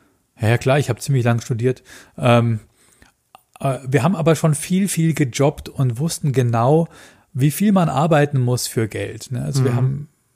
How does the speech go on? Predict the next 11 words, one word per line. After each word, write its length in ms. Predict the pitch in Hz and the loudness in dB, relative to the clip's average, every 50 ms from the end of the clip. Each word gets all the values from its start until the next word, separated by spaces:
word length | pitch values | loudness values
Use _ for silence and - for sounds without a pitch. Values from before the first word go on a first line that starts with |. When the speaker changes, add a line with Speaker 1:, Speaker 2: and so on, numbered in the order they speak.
| _ _ - | _ _ -10
Speaker 1:
äh, 680 | 147 139 135 139 139 143 139 135 139 139 139 147 - - | -8 -8 -8 -8 -10 -10 -12 -12 -12 -14 -14 -14 -10 -4
in 60 | 147 143 | 0 0
der 100 | 156 147 | 2 2
Gastronomie 560 | - 165 165 - - 190 170 160 147 143 147 | 2 2 0 0 0 2 2 4 4 2 2
gearbeitet 580 | 139 160 143 123 120 123 113 127 127 117 127 | 2 2 2 2 2 2 2 2 0 0 -2
und 140 | 127 127 127 | -2 -4 -4
so 120 | 120 123 113 | -4 -4 -2
weiter, 260 | 120 127 - 131 120 | -4 -4 -4 -4 -4
so 120 | - 143 | -2 -2
Studentenjobs 720 | 139 - 170 139 147 160 - - 143 - 127 110 - - - | -2 0 0 0 0 0 0 -2 0 2 0 0 0 0 2
halt. 260 | 120 117 113 - | 2 2 2 -2